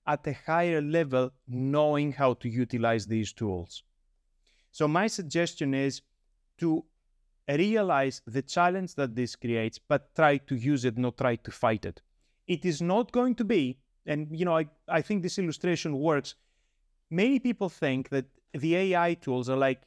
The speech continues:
using a typewriter to using word processor on your computer. It isn't this.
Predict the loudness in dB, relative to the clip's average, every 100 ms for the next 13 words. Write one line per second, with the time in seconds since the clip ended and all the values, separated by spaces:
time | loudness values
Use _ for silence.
0 | -6 -2 0 0 0 2 0 2 0 0
1 | -2 -2 -4 _ _ -8 -2 0 0 0
2 | 0 -6 _ -12 -2 2 2 0 -4 -2
3 | 0 0 0 0 0 -2 -4 -2 -2 -2
4 | -8 _ _ -2 0 2 0 2 0 0